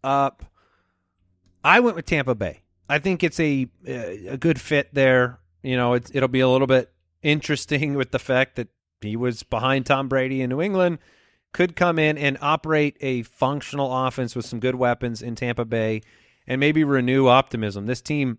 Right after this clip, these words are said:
you listen to the G M talk about it, it's a win-now team. They need to bring somebody in that's not gonna be a developmental project.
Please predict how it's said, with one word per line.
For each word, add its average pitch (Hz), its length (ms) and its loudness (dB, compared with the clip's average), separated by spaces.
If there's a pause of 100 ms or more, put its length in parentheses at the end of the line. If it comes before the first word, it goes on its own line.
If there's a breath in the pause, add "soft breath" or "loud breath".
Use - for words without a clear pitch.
you 120 220 -8
listen 135 280 -2
to 127 60 0
the 123 100 -4
G 131 200 -4
M 127 100 -2
talk 160 260 0
about 160 260 2
it, - 180 -6 (460 soft breath)
it's 123 240 -2
a 113 120 2
win-now 143 540 0
team. 175 420 -4 (580)
They 123 100 0
need 143 180 0
to 151 60 -2
bring 143 200 0
somebody 143 440 0
in 135 100 0
that's 131 320 -4
not 139 500 -4
gonna 143 160 0
be 135 100 4
a 127 60 4
developmental 127 560 2
project. 107 580 -2